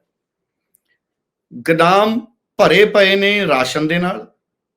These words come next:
ਖਾਣ ਪੀਣ ਦੀਆਂ ਵਸਤਾਂ, ਕੌਲੀਆਂ,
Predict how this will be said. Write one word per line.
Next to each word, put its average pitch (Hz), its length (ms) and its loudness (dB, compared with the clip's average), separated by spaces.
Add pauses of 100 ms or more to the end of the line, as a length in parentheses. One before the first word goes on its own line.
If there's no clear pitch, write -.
(140)
ਖਾਣ 147 260 0
ਪੀਣ 180 280 -2
ਦੀਆਂ 185 180 0
ਵਸਤਾਂ, 180 460 -2 (1600)
ਕੌਲੀਆਂ, 196 520 2